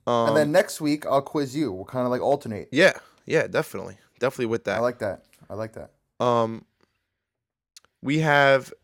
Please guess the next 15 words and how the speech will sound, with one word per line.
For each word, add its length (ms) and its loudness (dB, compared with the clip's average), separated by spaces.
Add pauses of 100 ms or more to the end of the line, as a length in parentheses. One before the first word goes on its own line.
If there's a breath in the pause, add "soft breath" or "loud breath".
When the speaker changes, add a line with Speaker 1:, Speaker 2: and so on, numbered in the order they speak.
(180)
Speaker 1:
from 240 -6
two 180 -4
thousand 360 0
ten 180 -2
to 100 -14
two 140 -6
thousand 360 0
nineteen, 640 -4 (520 soft breath)
the 80 -6
Yankees 580 -4
leaders 600 0 (260)
in 120 -10
certain 340 -2
categories. 840 -2 (680)
Speaker 2:
Okay. 260 -6